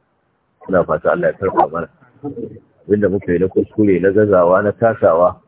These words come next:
na rauninmu na 'yan adam, Allah ya yafe mana. Allah ya yafe mana.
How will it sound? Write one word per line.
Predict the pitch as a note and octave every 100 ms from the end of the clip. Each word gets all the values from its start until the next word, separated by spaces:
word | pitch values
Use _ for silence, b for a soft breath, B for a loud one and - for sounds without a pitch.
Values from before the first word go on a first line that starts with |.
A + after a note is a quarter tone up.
| _
na | F2+ G#2+
rauninmu | A#2 A#2 B2 A#2+ G2
na | F2+
'yan | F2+ E2+
adam, | F#2+ F2 - _ _ _ _ _
Allah | - F2
ya | D#2
yafe | E2+ - D2+
mana. | - D2+ - _ - - -
Allah | E2+ E2
ya | F#2
yafe | F#2 D#2
mana. | - D#2+